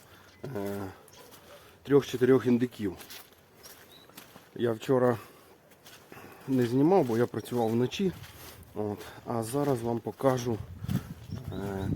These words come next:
те, що получ-, ну, вийшло на даний момент. Так, от наша будка, так би мовити, або качатник, як ми його називаємо.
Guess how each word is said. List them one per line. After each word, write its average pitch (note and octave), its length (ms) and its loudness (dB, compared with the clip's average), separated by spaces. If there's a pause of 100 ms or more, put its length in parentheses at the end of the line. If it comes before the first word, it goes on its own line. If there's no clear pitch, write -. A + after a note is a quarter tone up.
(100)
те, C3 300 4 (440)
що A2+ 340 2
получ-, A#2 420 -2 (160)
ну, D3 120 6
вийшло B2 360 2
на G#2+ 320 2
даний A2+ 300 2
момент. G#2 420 0 (1400)
Так, - 380 -2
от A#2+ 120 10 (760)
наша A#2 380 4
будка, D3+ 540 2 (380)
так B2 160 4
би B2+ 140 8
мовити, A#2+ 500 8
або A2 240 2
качатник, C3+ 680 8
як G#2+ 140 0
ми A2+ 120 8
його G#2 220 6
називаємо. A2 680 8